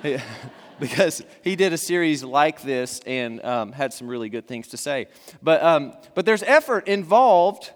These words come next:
when we live in the kingdom of God, right? There's effort involved. Um, this may be a gift that's been granted to us, but in order to have the fullness of life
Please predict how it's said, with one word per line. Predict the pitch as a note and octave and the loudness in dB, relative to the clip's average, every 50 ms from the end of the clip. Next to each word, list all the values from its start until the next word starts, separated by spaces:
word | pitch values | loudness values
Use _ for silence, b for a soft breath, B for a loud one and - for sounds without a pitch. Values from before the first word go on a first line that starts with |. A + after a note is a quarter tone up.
| _ _ - | _ _ -6
when | G3 G3+ G3+ | -4 -4 -4
we | G3+ G3+ F#3+ | -4 -4 -2
live | G3 A3 A#3 A#3+ G3 - | 0 2 2 2 0 0
in | F3 F#3+ | -2 -4
the | G3 F#3 | -4 -4
kingdom | F#3+ - F#3 F3+ F3+ E3+ F#3+ F#3+ F#3+ F#3 - | -4 -4 -6 -4 -2 -2 -2 -2 -4 -4 -2
of | - F#3 G3 D#3+ D#3 | 0 0 0 2 4
God, | G#3 A3 B3 A#3+ D#3 - - - - | 4 4 4 4 2 -2 -4 -6 0
right? | C#3+ D#3 E3 F#3 - | 2 2 2 2 2
There's | - G3 F#3+ E3+ - | 0 -2 -2 -2 0
effort | - A3+ C4 - - G#3+ G3+ - - | 2 2 2 2 0 -2 -2 -2 -2
involved. | F3 D#3+ C#3+ F#3 A#3 C4 G#4 D3 G#2+ - - - - b b b b b | -4 -2 2 2 2 4 2 0 -2 -4 -8 -20 -20 b b b b b
Um, | - F#3 F#3 F#3 F3+ E3 - - D#3 | 8 10 10 10 8 4 -2 -6 0
this | E3 A3 A#3+ - A3 | 2 2 2 2 2
may | A3+ A3+ A3+ G#3+ | 2 2 2 2
be | F#3+ A3 G#3+ G#3 | 0 -2 2 4
a | G3 G3+ F#3 | 4 4 4
gift | D#3 C3 D#3+ F3 G3+ A#3 A3 - - - | 2 0 2 4 4 4 2 -2 -6 0
that's | G3 G3+ G3+ - | 2 2 2 0
been | - G3 F3+ D#3+ | -2 -4 -4 -4
granted | C#3 D#3 F3 F#3 G3 G#3 G3+ - - | -2 -2 -2 0 0 0 -2 -2 -4
to | - F#3+ F3+ F3+ F#3 | -6 -4 0 2 4
us, | F#3+ G#3+ A#3 A3 - - b b b b b b | 4 4 4 2 -4 -12 b b b b b b
but | C#3+ D#3+ G3 F#3+ F3 - - | 2 6 6 6 6 4 2
in | G3+ G3+ - F3+ | -2 -2 0 2
order | F#3 G#3 A#3 A#3+ A#3+ | 2 2 2 2 2
to | A#3 - - G3 F#3+ F#3+ F#3 F3+ E3+ B B B B B | -2 -2 -2 0 0 0 0 -2 -4 B B B B B
have | - G3+ G#3+ A3+ B3 G3+ F#3 F#3+ | 4 6 6 6 6 4 2 0
the | G3 F3 | -2 -2
fullness | - - - A3 A3+ A3+ A#3 A#3 A3 - - | -2 -6 -6 -4 -2 -2 0 0 -2 -2 -2
of | G3 F3+ D3 | -4 -4 -4
life | D#3 D#3+ F#3 G3+ A3 A3 G#3+ G#3 F#3+ F#3+ - - | -2 0 4 6 6 6 6 4 2 -2 -4 -10